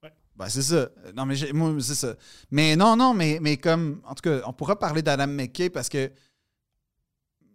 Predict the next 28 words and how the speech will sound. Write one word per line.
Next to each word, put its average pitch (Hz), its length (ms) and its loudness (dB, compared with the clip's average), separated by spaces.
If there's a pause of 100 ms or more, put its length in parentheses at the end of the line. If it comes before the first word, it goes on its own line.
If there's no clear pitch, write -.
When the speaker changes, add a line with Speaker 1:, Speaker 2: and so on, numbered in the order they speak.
(160)
Speaker 2:
moi, 156 140 -2
je, 202 140 -2
tu 160 120 -18
sais, 196 440 0
Step - 300 -2
Brothers, 170 520 2 (520)
euh, 131 680 2 (1040)
The 143 120 4
Other 147 220 4
Guys, 160 500 0 (180)
je - 120 -20
trouve 165 140 -8
que 165 60 -6
c'est 175 100 -4
vraiment 147 400 -2
des 151 100 -2
comédies 135 400 0
réussies. 131 460 0
Moi, 120 160 -2
c'est - 400 -6
très, 156 240 -2
moi, 165 120 0
je 156 60 -4
trouve 113 120 -8
ça 135 80 -4
très, 139 280 -2
très 127 220 -4
drôle. 120 340 -2